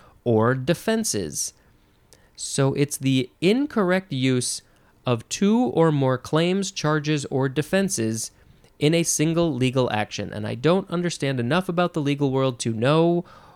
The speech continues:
why you would do this. What is going on here? Why is it incorrect usage of those? I'm not sure.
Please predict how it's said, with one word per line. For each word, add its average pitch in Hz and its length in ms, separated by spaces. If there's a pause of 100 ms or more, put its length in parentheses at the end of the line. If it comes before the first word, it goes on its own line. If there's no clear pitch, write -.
(100)
why 139 1080
you 220 260
would 262 160
do 277 160
this. 269 180
What 165 300
is 214 120
going 202 300
on 202 200
here? 202 420
Why 165 500
is 180 260
it 175 120
incorrect 170 640
usage 156 480
of 156 180
those? 160 520
I'm 139 340
not 120 240
sure. - 340